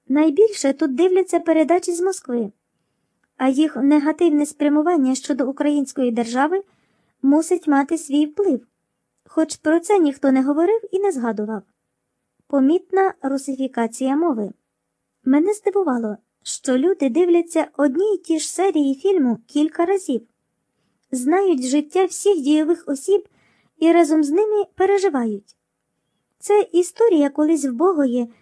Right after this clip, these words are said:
згодом багатої, зрозуміло, дуже гарної Маріанни, її кохання, шукання колись відданої дитини, а довкола тих подій повно всяких інтриг, романів, афер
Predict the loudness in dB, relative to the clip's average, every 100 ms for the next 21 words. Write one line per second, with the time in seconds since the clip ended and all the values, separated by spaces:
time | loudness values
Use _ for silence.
0 | _ _ _ _ -2 2 2 2 2 2
1 | 0 0 0 0 2 0 0 0 2 4
2 | 2 2 0 0 -2 -2 0 0 0 0
3 | 0 0 0 0 2 2 0 0 0 0
4 | 0 -4 _ _ _ _ _ _ _ _
5 | 0 2 2 0 -8 -4 -2 -2 -4 -6
6 | _ _ _ _ _ -4 -2 0 2 2
7 | 0 0 0 -2 0 0 2 0 0 0
8 | -4 -2 -2 -2 -4 _ _ _ _ _
9 | _ _ _ _ -4 -2 -2 0 0 0
10 | -4 -8 -4 -4 -2 -4 -6 _ _ _
11 | _ _ _ _ -4 -2 0 -2 -4 -6
12 | -6 -8 -12 _ -2 -2 -2 -2 -2 -4
13 | -2 0 0 -2 -2 -2 -4 -4 -6 -2
14 | -2 -2